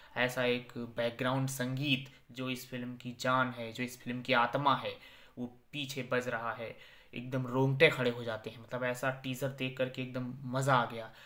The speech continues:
ये फिल्म जो है, हम्बल्स फिल्म ने बनाई है। इसकी पूर्व जो है, उन्होंने निर्देशित करी थी ऋषभ शेट्टी ने, वही इसको निर्देशित कर रहे हैं, लिख भी रहे हैं, स्वयं अभिनय भी कर रहे हैं। फिल्म दे-, में देखना दिलचस्प होगा कि इस बार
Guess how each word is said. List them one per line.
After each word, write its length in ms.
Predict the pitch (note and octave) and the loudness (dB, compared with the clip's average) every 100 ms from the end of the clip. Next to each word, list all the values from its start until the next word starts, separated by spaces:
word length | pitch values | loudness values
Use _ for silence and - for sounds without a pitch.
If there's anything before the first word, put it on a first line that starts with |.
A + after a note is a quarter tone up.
| - - | -20 -18
ये 200 | B2 C#3+ | -2 0
फिल्म 300 | C#3+ C3+ C3+ | 0 -2 -2
जो 140 | C3+ C3+ | 0 -2
है, 80 | |
हम्बल्स 480 | C3 B2 B2+ C3+ C3+ | -2 -2 2 2 0
फिल्म 200 | - B2 | -4 -4
ने 120 | B2+ | -4
बनाई 320 | A#2+ A#2+ A#2+ B2 | -2 0 2 0
है। 260 | C3+ D3+ - - - | -2 -6 -10 -20 -16
इसकी 240 | C3+ - | -14 -10
पूर्व 540 | B2+ - F3 F#3 F#3+ D#3 - - - - _ - - | -10 -8 -4 -2 0 -2 -6 -18 -20 -20 _ -20 -12
जो 160 | C3 B2+ | -6 -4
है, 400 | B2+ A#2+ A#2 - - | -2 -2 -4 -8 -10
उन्होंने 320 | C3+ C3 B2+ | -6 -4 -2
निर्देशित 500 | B2+ B2+ C3 C3+ - | -2 -2 -2 -4 -4
करी 140 | C3+ | -4
थी 120 | C3 C3+ | -2 -4
ऋषभ 260 | C3 C#3+ | -4 -4
शेट्टी 360 | C#3 F3 C3+ D3+ | 0 -2 0 -4
ने, 80 | D3+ | -2
वही 280 | C#3 D#3 | -2 0
इसको 220 | E3+ - D3 | -2 -2 -2
निर्देशित 420 | C3+ C3 C3+ C#3 | 0 0 -2 -2
कर 140 | C#3 | -4
रहे 180 | C3 C#3 | 0 -2
हैं, 120 | C#3 | 0
लिख 180 | B2+ C#3+ | 2 2
भी 180 | C3+ C3+ | 2 0
रहे 200 | C3+ C3 | 0 0
हैं, 240 | C3+ D#3 - - - | -2 -8 -14 -20 -12
स्वयं 280 | - C#3 | -2 0
अभिनय 340 | C3+ B2 C3 D3 | 2 2 2 4
भी 100 | C3+ | 4
कर 160 | C3+ | 2
रहे 200 | C3 B2+ | 0 -2
हैं। 240 | B2+ D#3 - - - - | -2 -6 -10 -18 -20 -14
फिल्म 240 | D#3 C#3+ | -10 -8
दे-, 340 | C3 C3 B2 | -4 -4 -2
में 220 | B2 C#3 C3+ | -4 -4 -2
देखना 320 | B2+ B2 C#3 | -2 -2 -4
दिलचस्प 460 | C3 B2 C#3+ C3+ | -4 -4 -6 -4
होगा 180 | C3+ C#3 | -2 -2
कि 120 | C3+ | -2
इस 220 | - F#3 C3+ | -4 -4 2
बार 360 | C3+ A#2 - | 4 4 2